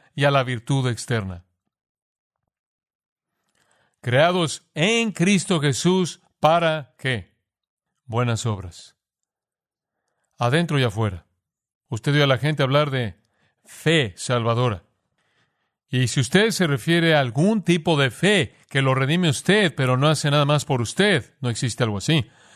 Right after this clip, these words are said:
Solo hay un tipo de fe, fe viviente. Lo redime usted y lo mantiene usted en una vida de respuesta a Dios.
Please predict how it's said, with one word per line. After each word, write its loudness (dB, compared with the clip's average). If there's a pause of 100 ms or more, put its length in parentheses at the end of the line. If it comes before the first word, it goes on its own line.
Solo 0
hay 4
un 2
tipo 0
de 0
fe, -2 (240)
fe 2
viviente. 2 (280)
Lo 0
redime 0
usted -2 (320)
y -2
lo 4
mantiene 0
usted -2
en 0
una 0
vida 0
de 0
respuesta -2
a 0
Dios. -4